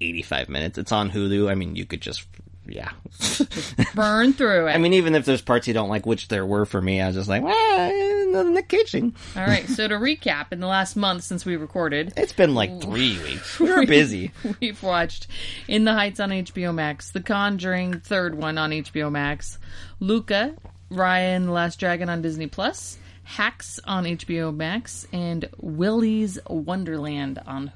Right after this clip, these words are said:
Speaker 2: Hulu.
Speaker 1: We've been wa-, I mean, I got watched other stuff, but we can just move on.
Speaker 2: Yeah, let's move on. We'll save it for the next
Speaker 1: We've been, we've watched Loki. I don't know. What do you want? <laughs>
Speaker 2: Yeah, that's, we're still watching that, though.
Speaker 1: Yeah, we're still watching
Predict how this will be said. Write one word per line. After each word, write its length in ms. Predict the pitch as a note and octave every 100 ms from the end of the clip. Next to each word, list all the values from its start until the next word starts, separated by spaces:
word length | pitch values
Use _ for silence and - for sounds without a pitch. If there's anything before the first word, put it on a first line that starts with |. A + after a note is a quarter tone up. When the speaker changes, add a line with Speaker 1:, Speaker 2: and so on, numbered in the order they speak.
| -
Speaker 2:
Hulu. 440 | E3+ D#3 - -
Speaker 1:
We've 120 | - C#3
been 100 | E3
wa-, 160 | F3+
I 120 | - C#3+
mean, 120 | D#3+
I 60 |
got 220 | C#3+ F3 F#2
watched 300 | B2+ G3+ D#3+
other 180 | B3
stuff, 360 | - - F#2 -
but 60 | A#2
we 80 |
can 80 | C3+
just 140 | C#3 B2+
move 200 | C#3+ C3
on. 360 | F#2+ E2+ F3+ - - -
Speaker 2:
Yeah, 140 | D3
let's 200 | G#3 A3
move 140 | A#3
on. 140 | F#3 E3
We'll 100 | F#3
save 240 | B3 G#3+
it 100 | F#3+
for 320 | - F#3 F3
the 140 | E3+ F#3
next 340 | F#3+ - -
Speaker 1:
We've 80 | A#2
been, 140 | C#3+ - G#2 - - -
we've 180 | B2 C#3
watched 240 | C#3+ F#3+
Loki. 580 | E3 D#3+ B3+ - G2 G2
I 200 | A#2 F3
don't 100 | F#2+
know. 140 | F2+ F#2+
What 120 | B2
do 40 |
you 80 | E3
want? 240 | E3+ A2 -
<laughs> 40 | - B3+ -
Speaker 2:
Yeah, 140 | - D4 - -
that's, 180 | C4 C4
we're 140 | C4
still 280 | - A#3+ F#3+
watching 320 | D#3 - -
that, 160 | - -
though. 60 | -
Speaker 1:
Yeah, 80 | -
we're 80 |
still 240 | - D3 A#2+
watching 300 | - -